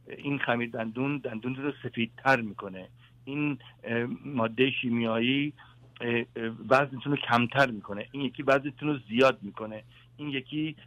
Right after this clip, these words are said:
بهتون طعم پرتقالی می‌ده، این یکی با طعم یه چیز دیگه. متوجه منظورم هستید؟ اینا بی‌دلیل نیست.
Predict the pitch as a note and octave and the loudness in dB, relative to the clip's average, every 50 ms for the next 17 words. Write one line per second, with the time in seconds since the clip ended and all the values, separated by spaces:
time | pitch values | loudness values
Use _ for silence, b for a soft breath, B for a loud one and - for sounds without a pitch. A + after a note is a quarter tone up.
0 | B - A#2+ B2+ C3 - - D3+ D3+ D3+ C#3+ B B B B - - - C3+ C3+ | B 0 4 4 4 4 4 2 2 2 0 B B B B -14 -4 2 2 4
1 | C#3+ D3+ C#3+ - C#3 B2 - C#3 B2 - A#3 A#2+ C3 D3+ D#3 C3+ A2 - C3+ C3 | 4 2 2 0 -2 0 2 4 4 6 6 4 4 2 2 0 0 2 2 2
2 | C3 C#3 - - - D3 D3 C#3 C3+ - - D3 D3 D3+ D3+ A#2 A2 B2 B2+ B2+ | 2 2 0 -6 -10 -6 -6 -6 -6 -6 -4 -4 -2 -2 -2 -2 0 0 0 0
3 | B2 - C3+ C3 C#3+ D3+ C#3+ C#3+ C#3+ C#3 C3 C3+ - - D3 B2+ A2+ B2+ A#2+ - | 0 0 2 2 2 2 0 -2 -2 -2 -4 -6 -4 -6 -8 -6 -4 -2 -2 -2
4 | - - A2+ - - - A#2+ A#2 B2+ B2 - A#2 A#2 A#2 C#3 D3 D3 - C3 A#2+ | -4 -8 -14 -12 -10 -4 -2 -2 0 2 2 2 4 4 2 2 2 2 0 0
5 | A2 A2+ B2+ C3 C3 B2+ B2+ B2 - - A2+ A2+ - B B B B B B B2+ | 0 2 2 2 2 4 2 0 -2 -6 -10 -10 -12 B B B B B B 0
6 | B2 B2+ C#3+ D3+ D3 B2+ B2+ A#2+ A#2 B2+ A2+ A2+ A#2+ C#3 D3 C#3+ C#3+ D3+ D#3 A#2+ | 4 4 4 4 4 2 2 2 6 6 6 6 6 4 2 2 2 2 2 2
7 | F2 - - | 0 -2 -10